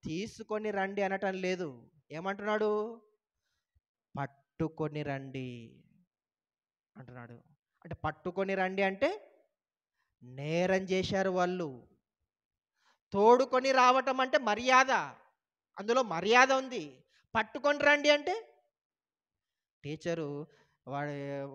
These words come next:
ఒక వ్యక్తి, ఒక విద్యార్థి తప్పు చేసినప్పుడు, వాడు వెనక్కి, వెనక్కి అలా వెళ్ళిపోతున్నాడు అనుకోండి, మాస్టర్ తంతాడని చెప్పేసి, వెనక ఉన్నటువంటి విద్యార్థులతో ఏమంటాడు? "రేయ్, వాడిని పట్టుకోండిరా" అని అంటాడు.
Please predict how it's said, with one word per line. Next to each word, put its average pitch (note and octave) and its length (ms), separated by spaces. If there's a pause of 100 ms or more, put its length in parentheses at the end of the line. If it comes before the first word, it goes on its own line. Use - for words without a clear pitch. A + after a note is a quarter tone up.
(680)
ఒక D3+ 120
వ్యక్తి, D3+ 360
ఒక D#3+ 180
విద్యార్థి F#3+ 880
తప్పు E3 220
చేసినప్పుడు, F#3 800 (200)
వాడు F3+ 160
వెనక్కి, F#3 400
వెనక్కి A3+ 300
అలా A3+ 140
వెళ్ళిపోతున్నాడు A3 640
అనుకోండి, F3+ 600 (200)
మాస్టర్ D3+ 400
తంతాడని F3+ 440
చెప్పేసి, D#3+ 540 (360)
వెనక G3+ 240
ఉన్నటువంటి A#3 360
విద్యార్థులతో A3 600
ఏమంటాడు? A#3 640 (640)
"రేయ్, F#3 320
వాడిని E3+ 140
పట్టుకోండిరా" A3 680 (800)
అని D3+ 100
అంటాడు. B2 300